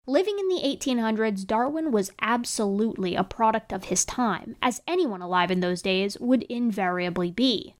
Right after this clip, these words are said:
But although Darwin discussed the various proposed races of men and wrote about male superiority to females due in part to sexual selection,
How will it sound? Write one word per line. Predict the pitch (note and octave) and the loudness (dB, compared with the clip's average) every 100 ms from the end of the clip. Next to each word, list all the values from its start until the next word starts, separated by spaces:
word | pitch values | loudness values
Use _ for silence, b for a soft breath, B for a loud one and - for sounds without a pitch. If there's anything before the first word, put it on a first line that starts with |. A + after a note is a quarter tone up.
| _ - | _ -6
But | D#4+ | -4
although | D4+ E4 B3+ F4+ F#4+ | -2 -2 0 0 0
Darwin | C4+ B3 B3 B3+ | -2 0 0 0
discussed | A#3+ A#3 - A3+ G#3+ - | 0 0 0 0 -2 -4
the | G#3+ | -4
various | F#3+ G3+ G#3+ G#3 | 0 0 0 -4
proposed | - G3 G#3 G3+ F#3+ | -8 0 2 2 0
races | F#3+ G#3 A3 G3+ | 0 0 0 -2
of | G3+ F#3 | -2 -2
men | G3 G3+ G#3 | -2 0 0
and | G3+ F3+ F#3 | 0 -2 -2
wrote | F3+ A3+ - | 2 2 2
about | G3 F#3 | -2 -4
male | F3+ A#3 A#3+ | -2 0 0
superiority | - G#3+ G#3 G3 F#3+ F#3+ | -2 -2 0 0 0 0
to | F#3 F#3+ | -4 -8
females | - B3 A3 G3 G3+ | -2 0 2 0 -2
due | F#3+ G3 G3 | -4 0 0
in | F3 F3+ | 0 -2
part | - D4 - | 2 2 2
to | A#3 | -2
sexual | - F3 - | -4 -4 -4
selection, | F3 - B3 F4 - - - | -4 0 0 0 -2 -8 -12